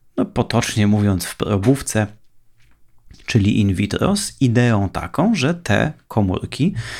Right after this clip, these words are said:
komórki mięśnia po odpowiednim ich uporządkowaniu przestrzennym możemy zamienić w najzwyczajniejsze w świecie jadalne mięso. Mięso będące wszak mięśniem. Pojawia się tu mnóstwo rozmaitych problemów,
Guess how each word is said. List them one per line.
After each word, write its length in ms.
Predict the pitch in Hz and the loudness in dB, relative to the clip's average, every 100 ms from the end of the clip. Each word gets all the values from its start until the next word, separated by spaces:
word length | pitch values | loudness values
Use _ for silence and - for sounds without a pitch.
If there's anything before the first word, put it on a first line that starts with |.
| - - | -14 -6
komórki 460 | - 117 104 - 104 | 2 2 2 0 0
mięśnia 440 | 98 95 - 202 | 2 2 2 0
po 120 | 202 | 2
odpowiednim 720 | 127 - - 123 160 131 123 - | 0 0 2 2 4 4 2 2
ich 220 | 127 - | 0 0
uporządkowaniu 720 | 117 120 104 98 101 95 90 | 0 2 0 -2 -2 0 -2
przestrzennym 680 | 85 - - - 69 - 226 | -2 -6 -6 -6 -2 0 2
możemy 560 | 127 85 78 95 170 | 2 0 -2 -2 -4
zamienić 760 | - 117 107 - 76 85 113 - | -2 0 0 0 -2 -2 -4 -6
w 120 | 95 | -2
najzwyczajniejsze 920 | 104 113 110 135 - 107 98 98 - | 0 2 2 0 0 0 2 0 -4
w 40 | - | -6
świecie 440 | - 92 - 92 - - - - - | -4 -4 -4 -6 -8 -12 -14 -14 -4
jadalne 600 | 113 120 98 90 87 90 | 0 0 2 0 2 2
mięso. 720 | 107 165 123 85 - 58 58 - _ - | 2 4 2 0 -4 -8 -8 -12 _ -6
Mięso 460 | 98 90 87 117 117 - _ | 0 0 0 -2 -4 -6 _
będące 880 | 104 107 92 117 160 135 - - - - | 0 2 4 4 4 2 -2 -8 -10 -8
wszak 440 | - - - - - | -6 -4 -8 -10 2
mięśniem. 580 | 123 107 92 - - - - - - - - - - | 4 4 2 -4 -6 -8 -12 -16 -14 -12 -14 -16 -6
Pojawia 280 | - 170 190 | 0 2 2
się 100 | 170 | 0
tu 100 | 170 | 2
mnóstwo 680 | 117 123 151 - - 127 131 - | 4 4 2 -4 -4 -2 -2 -2
rozmaitych 800 | - - 101 101 98 98 - 85 | -2 0 2 2 2 2 -2 -8
problemów, 800 | - - 87 113 123 110 - - | -8 -6 0 2 2 0 -2 -6